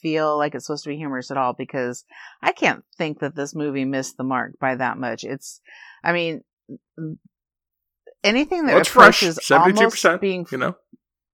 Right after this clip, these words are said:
Speaker 1: <laughs> Yeah, but
Speaker 2: Critically.
Speaker 1: anything that, that almost approaches comedy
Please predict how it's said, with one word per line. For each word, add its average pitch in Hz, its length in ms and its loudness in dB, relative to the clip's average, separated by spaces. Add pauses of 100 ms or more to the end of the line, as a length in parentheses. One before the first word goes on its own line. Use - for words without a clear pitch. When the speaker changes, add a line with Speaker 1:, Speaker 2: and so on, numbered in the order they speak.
(360)
Speaker 1:
<laughs> - 260 -2 (400)
Yeah, 202 200 2
but 160 180 6
Speaker 2:
Critically. 165 220 6 (160)
Speaker 1:
anything 403 320 0
that, 240 160 -2 (180)
that 196 220 2
almost 214 320 4
approaches 214 600 -2 (480)
comedy 165 840 -2